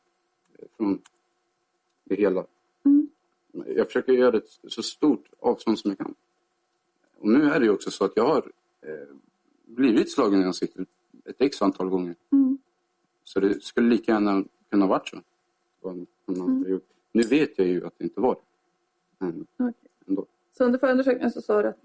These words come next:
Speaker 2: att det här var från ett annat tillfälle för att du vill liksom distansera dig
Speaker 1: Exakt.
Speaker 2: från, från händelsen?
Speaker 1: Ja.
Speaker 2: Men det här är från den här kvällen?
Speaker 1: Det stämmer, ja.
Speaker 2: Mm.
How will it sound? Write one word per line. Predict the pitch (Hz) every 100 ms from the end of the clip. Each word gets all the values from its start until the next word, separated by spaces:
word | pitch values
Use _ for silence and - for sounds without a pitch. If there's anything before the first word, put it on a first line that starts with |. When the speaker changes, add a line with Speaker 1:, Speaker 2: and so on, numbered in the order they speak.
| -
Speaker 2:
att | -
det | 214
här |
var | 214
från | 208 208
ett |
annat | 202
tillfälle | - 214 190
för | 208
att | 202
du |
vill | 202 196 -
liksom | 220 196 196 202 -
distansera | 214 214 208 233
dig | 208
Speaker 1:
Exakt. | 104 214 202
Speaker 2:
från, | 220 - _ - - _ _ -
från | 214
händelsen? | 220 214 - - 262
Speaker 1:
Ja. | 214 180 _ _ _ _
Speaker 2:
Men | -
det | 214
här | 208 202
är | 226 202 -
från | - - 214
den | 208
här | -
kvällen? | - 90 -
Speaker 1:
Det | 104
stämmer, | 95 - 90
ja. | 82 85 _ _ _ 233
Speaker 2:
Mm. | 294